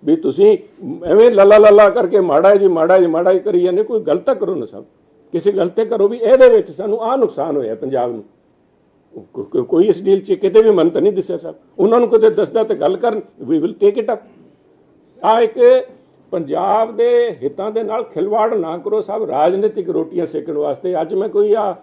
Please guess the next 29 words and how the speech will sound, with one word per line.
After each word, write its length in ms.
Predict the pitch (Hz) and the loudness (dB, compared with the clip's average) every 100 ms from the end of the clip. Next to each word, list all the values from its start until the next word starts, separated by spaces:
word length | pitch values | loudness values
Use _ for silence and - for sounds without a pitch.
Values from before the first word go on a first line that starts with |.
| _ _ _ - 185 170 | _ _ _ -6 -6 -6
ਮੈਂ 440 | - 135 214 202 175 - _ _ _ - | -8 -4 -2 -4 -6 -16 _ _ _ -6
ਉਹਨਾਂ 200 | 151 185 | -2 0
ਨੂੰ 100 | 196 | 0
ਧੰਨਵਾਦ 460 | 175 147 135 160 156 | -4 -2 0 0 0
ਦਾ, 100 | 220 | -6
ਵਧਾਈ 340 | 135 120 156 | -6 -4 0
ਵਾਲਾ 220 | 190 196 | 2 0
ਚਿੱਠੀ 520 | 185 185 - 185 190 - _ _ _ | -2 -8 -2 -2 -2 -10 _ _ _
ਪ੍ਰਧਾਨ 300 | - 156 139 | -4 -2 0
ਮੰਤਰੀ 320 | 156 170 196 | -2 0 2
ਜੀ 140 | 180 180 | 4 2
ਨੂੰ, 200 | 185 185 | 2 -2
ਪੀਯੂਸ਼ 320 | 240 226 160 | 0 0 2
ਗੋਇਲ 240 | 180 185 | 0 0
ਜੀ 120 | 175 185 | 0 0
ਨੂੰ, 180 | 185 | 0
ਜਿਹੜੀ 240 | 175 175 170 | 0 -2 -4
ਸਾਡੀ 260 | 151 180 | -4 -2
ਟੀਮ 320 | 165 156 185 180 | -2 -2 -2 -2
ਹੈ, 60 | |
ਨੈਗੋਸ਼ੀਏਟ 520 | 170 165 175 175 175 | -4 -2 -2 -2 -4
ਕੀਤਾ, 240 | 185 185 220 | -4 -6 -6
ਸਾਰਿਆਂ 260 | 151 185 | -4 -4
ਨੂੰ 100 | 196 | -4
ਮੈਂ 60 | 214 | -4
ਚਿੱਠੀ 260 | 208 185 220 | -6 -8 -6
ਪਾ 200 | 226 160 | -4 -4
ਸਕਦਾ 300 | 147 143 127 | -4 -4 -6
ਸੀਗਾ। 280 | 147 123 | -8 -10